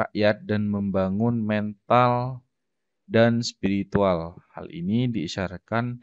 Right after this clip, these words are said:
dalam surat Al-Baqarah, surat kedua ayat seratus lima puluh satu.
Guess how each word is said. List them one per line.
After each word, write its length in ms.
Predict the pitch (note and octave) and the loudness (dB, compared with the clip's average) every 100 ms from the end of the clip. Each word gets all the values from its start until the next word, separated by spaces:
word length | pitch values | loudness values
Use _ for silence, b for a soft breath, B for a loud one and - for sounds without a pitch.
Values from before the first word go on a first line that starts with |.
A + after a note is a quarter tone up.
| b _ _ _ _ | b _ _ _ _
dalam 560 | - B2 B2+ B2+ C3 C3+ | 2 6 8 6 4 0
surat 400 | A#2+ G#2+ A#2 - | 0 2 0 0
Al-Baqarah, 680 | F#2 F#2 G2 - F#2 A2 - | -4 -2 -2 0 2 2 0
surat 320 | - F#2+ F#2 | -4 -8 -8
kedua 680 | - F2 F2+ G2 A2 A2+ C#2+ | -10 -14 -8 0 2 2 -2
ayat 240 | F#2 F#2 | -8 -8
seratus 640 | - - F#2+ - A#2+ - F2+ | -12 -8 -8 -6 -8 -6 -6
lima 400 | F2+ F2+ F#2 - | -4 -4 -6 -8
puluh 240 | F2+ F#2 | -12 -10
satu. 640 | - F2+ - - F2+ E2+ | -8 -8 -8 -6 -6 -8